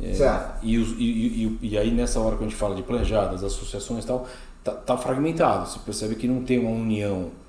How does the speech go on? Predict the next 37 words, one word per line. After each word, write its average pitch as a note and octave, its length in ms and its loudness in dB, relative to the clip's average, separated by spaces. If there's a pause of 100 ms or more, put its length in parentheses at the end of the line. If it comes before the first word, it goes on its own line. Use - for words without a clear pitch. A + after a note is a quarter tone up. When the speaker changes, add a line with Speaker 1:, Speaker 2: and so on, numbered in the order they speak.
(140)
Speaker 1:
né? G#2 120 -6
A G2 80 -4
C - 140 -6
V G2 120 -2
M G#2 160 -2
não G#2+ 180 -2
é, A#2+ 160 -2 (460)
a G2 100 -6
Anbima G2 320 -6
não A#2 220 -2
é. A#2 60 -6 (240)
Então, A#2 120 -8
tá, - 220 -2
essa B2+ 200 2
bola B2+ 220 2
ficou C#3+ 220 0
meio C#3 200 4
solta, C3+ 460 0
porque - 320 -12
tá A2+ 140 -6
tudo D#3 240 -6
tão C#3 580 2 (340)
Speaker 2:
É. C#3+ 540 0
Speaker 1:
né? B2+ 300 0
Então, C3+ 220 2
talvez C3+ 300 2
acho C#3+ 180 0
que C#3 40 -4
uma C3+ 300 0
resposta C3 320 -4
seria, C3+ 480 0
seria B2 240 -2
um B2 40 0
pouco B2+ 220 -6
nessa A#2+ 300 -4
linha. G2 320 -4 (520)
É, G2+ 360 -2